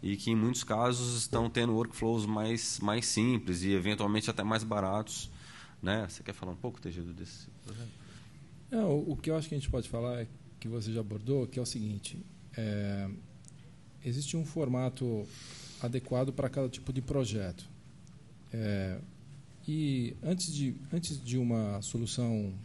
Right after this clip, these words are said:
Speaker 2: econômica ou de uma solução técnica, existe um, uma intenção estética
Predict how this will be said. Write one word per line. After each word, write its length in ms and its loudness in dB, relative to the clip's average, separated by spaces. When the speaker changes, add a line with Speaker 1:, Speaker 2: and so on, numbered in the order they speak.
Speaker 2:
econômica 840 2
ou 140 4
de 40 4
uma 140 4
solução 440 2
técnica, 680 0
existe 380 0
um, 400 2
uma 280 2
intenção 840 2
estética 760 2